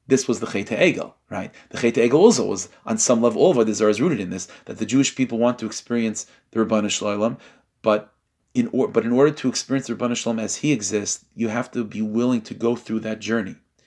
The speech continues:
And you have to be willing to go through that inner avodah of moving and transcending and becoming a, and, and be willing to go to a higher space and to a higher place,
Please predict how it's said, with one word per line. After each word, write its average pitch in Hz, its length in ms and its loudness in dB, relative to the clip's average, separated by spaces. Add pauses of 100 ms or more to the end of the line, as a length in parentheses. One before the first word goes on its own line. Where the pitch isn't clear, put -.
(360)
And 120 120 -10
you 113 60 0
have 113 100 -2
to 113 80 -12
be 117 120 2
willing 123 260 0
to 110 220 -6
go 117 220 0
through 117 300 -4
that 117 300 -2 (320)
inner 127 460 2 (340)
avodah 104 800 0
of 101 160 -6
moving 110 800 0
and 98 120 -8
transcending 101 920 -4
and 98 160 -10
becoming 113 640 -4 (420)
a, 104 320 -4
and, 110 160 -6
and 104 160 -6
be 117 140 -2
willing 131 560 4
to 113 400 -8 (140)
go 127 260 4
to 117 280 -6
a 110 60 -6
higher 113 440 -2
space 117 480 -4
and 101 100 -14
to 110 120 -6
a 107 80 -6
higher 110 280 -2
place, 117 560 -2